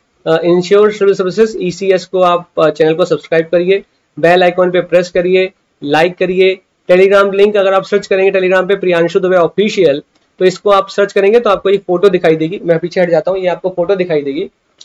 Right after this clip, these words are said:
इस photo पे जाके अगर आप इस channel को, link को ज्वाइन कर लेंगे तो daily basis पे current affair, daily basis पे current affair के साथ में द हिंदू के editorial के साथ में जनसत्ता, दैनिक जागरण या फिर pioneer या फिर गार्जियन,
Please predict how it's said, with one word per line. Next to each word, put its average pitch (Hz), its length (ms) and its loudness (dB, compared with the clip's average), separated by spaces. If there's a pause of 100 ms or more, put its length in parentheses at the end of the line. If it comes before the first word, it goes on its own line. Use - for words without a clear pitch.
(140)
इस 240 160 -2
photo 185 260 -2
पे 190 140 0
जाके 180 320 0 (480)
अगर 190 200 4
आप 196 140 2
इस 190 140 -8
channel 185 180 0
को, 190 80 2
link 190 360 2
को 185 140 -2
ज्वाइन 175 240 2
कर 185 120 2
लेंगे 175 280 2 (360)
तो 170 60 -6
daily 175 280 2
basis 196 300 2
पे 220 100 0
current 180 360 0
affair, 202 320 -2 (100)
daily 190 240 4
basis 202 220 0
पे 190 100 -4
current 160 280 0
affair 196 220 -4 (420)
के 185 60 2
साथ 180 340 0
में 196 120 2
द 180 60 -2
हिंदू 175 420 0
के 190 80 0
editorial 165 580 0 (300)
के 190 80 2
साथ 185 340 -2
में 202 220 2
जनसत्ता, 185 720 0
दैनिक 170 360 0
जागरण 175 480 2 (180)
या 165 140 2
फिर 170 220 2
pioneer 165 640 2
या 170 120 0
फिर 165 380 -2
गार्जियन, 170 540 0